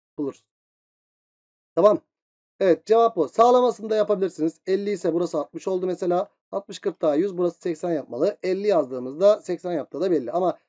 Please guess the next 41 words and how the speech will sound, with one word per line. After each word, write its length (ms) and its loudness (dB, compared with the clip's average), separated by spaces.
her 160 4
soruda 320 -2
böyle 160 -2
sağlamasına 500 -2
bakacağız 320 -2
mı? 160 -2
Bakmayacağız 400 0
tabii 240 -14
ki. 120 -16
Yani 240 2
sen 160 -2
yaptığın 340 -2
işlemde 420 -6
büyük 160 2
ihtimalle 460 -4
çözüme 320 -2
zaten 320 -4
ulaşırsın. 520 -6
Geldik 340 6
bir 100 0
sonraki 320 4
soruya. 440 2
E, 100 2
A 220 6
B 140 2
C 100 -4
üçgenin 340 0
en 180 2
büyük 160 -6
iç 120 -4
açısı. 260 0
Ya 200 6
biz 220 -10
burada 180 0
x'i 320 -6
bulalım 300 2
da 40 2
ondan 260 0
sonrasında 540 -4
hallederiz 460 -2
olayı. 240 -6